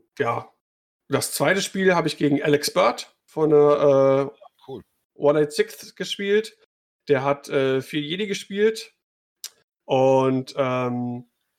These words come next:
Speaker 1: ich hab einen ganz blöden, entscheidenden Fehler gemacht. Und er hatte, er hatte auf einem Schiff, hatte er Sense drauf. Und, ähm,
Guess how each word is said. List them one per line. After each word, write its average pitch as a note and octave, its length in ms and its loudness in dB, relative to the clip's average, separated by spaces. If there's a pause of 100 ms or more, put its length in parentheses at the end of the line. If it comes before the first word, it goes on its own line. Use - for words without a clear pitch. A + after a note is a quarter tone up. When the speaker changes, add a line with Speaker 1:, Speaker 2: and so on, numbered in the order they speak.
Speaker 1:
ich C#3 120 -2
hab - 140 -4
einen D#3 220 2
ganz D#3 260 0 (120)
blöden, F3 340 -2
entscheidenden D3+ 460 -2
Fehler F3+ 220 -4
gemacht. F3+ 260 -8
Und C3+ 80 -4
er C3+ 60 -4
hatte, C#3 180 -8 (100)
er C#3+ 160 0
hatte D#3 120 0
auf D3 120 -2
einem D#3 240 0
Schiff, D3+ 320 -6
hatte D3 200 -2
er B2 120 0
Sense F3+ 400 -4
drauf. G3 500 -2 (800)
Und, C#3 680 4
ähm, C3+ 420 -2